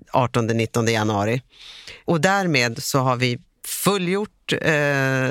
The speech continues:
våra åtaganden enligt ackordsuppgörelsen och, eh,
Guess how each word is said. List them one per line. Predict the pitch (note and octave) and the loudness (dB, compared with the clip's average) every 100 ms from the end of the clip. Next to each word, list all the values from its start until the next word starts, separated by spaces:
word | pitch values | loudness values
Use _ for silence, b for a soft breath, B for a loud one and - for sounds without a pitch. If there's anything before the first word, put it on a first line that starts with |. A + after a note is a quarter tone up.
| - | -2
våra | C3 C#3+ C3+ - | -2 0 0 0
åtaganden | E3 D3 D3 C#3+ D3+ D3+ D3+ | -2 0 0 2 0 0 0
enligt | C#3 C#3+ - | 0 -2 -2
ackordsuppgörelsen | C#3 D#3+ C#3+ - - - D3 C#3 C3+ C#3 D3 D3+ D3 D3+ | 0 0 -2 -2 -4 -4 0 0 2 0 0 0 2 0
och, | - C#3+ - - D3 | -2 -2 -4 -6 0
eh, | C#3 | 0